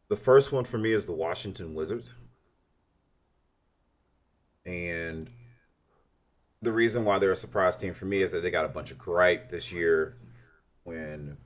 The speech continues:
Bradley Beal decided that he was going to take the max contract from Washington instead of going into free agency and signing with another team. They called this man crazy.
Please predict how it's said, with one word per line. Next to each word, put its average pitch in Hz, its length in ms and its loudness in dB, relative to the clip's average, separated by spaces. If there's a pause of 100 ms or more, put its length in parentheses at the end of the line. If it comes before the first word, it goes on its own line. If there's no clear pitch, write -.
(100)
Bradley 98 360 0
Beal 85 460 -2
decided 80 520 -6
that 80 120 -4
he 82 300 -12
was 78 240 -6
going 78 320 -10
to 73 580 -14 (380)
take 110 200 -2
the 92 60 -8
max 95 260 -4
contract 90 500 -8
from 82 200 -12
Washington 80 480 -8
instead 80 420 -6
of 76 440 -8
going 76 380 -8
into 80 260 -14
free 76 220 -6
agency 78 440 -8
and 73 100 -12
signing 71 280 -12
with 67 140 -14
another 67 220 -12
team. 87 380 -4 (600)
They 110 300 6
called 92 420 -2
this 82 320 0
man 76 320 -10
crazy. 69 500 -10